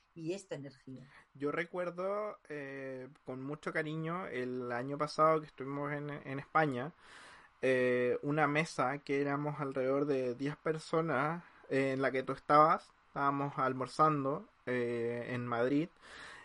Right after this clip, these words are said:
Speaker 2: Y recuerdo dos cosas muy,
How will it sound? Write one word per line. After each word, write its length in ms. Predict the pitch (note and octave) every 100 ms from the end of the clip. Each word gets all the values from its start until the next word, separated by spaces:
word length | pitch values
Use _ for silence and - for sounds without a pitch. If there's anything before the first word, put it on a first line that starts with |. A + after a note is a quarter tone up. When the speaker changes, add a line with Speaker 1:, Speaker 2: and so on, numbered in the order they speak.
| - _
Speaker 2:
Y 300 | C#3+ C#3+ D3
recuerdo 540 | C#3+ C#3+ D#3+ F#3 G3+ G3+
dos 160 | G3
cosas 420 | - G#3 - A3+ -
muy, 640 | F3+ F#3 G3 G3 G3